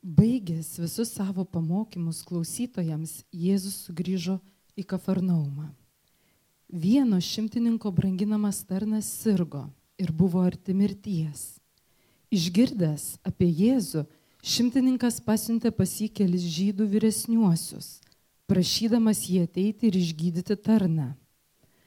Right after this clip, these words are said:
Atėję pas Jėzų, jie karštai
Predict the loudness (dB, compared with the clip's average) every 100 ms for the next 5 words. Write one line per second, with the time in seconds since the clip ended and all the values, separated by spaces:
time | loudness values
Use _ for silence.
0 | _ _ _ -6 -2 4 6 6 4 0
1 | -2 -2 0 2 2 0 -6 -8 _ _
2 | _ _ -4 0 0 0 -4 -4 -2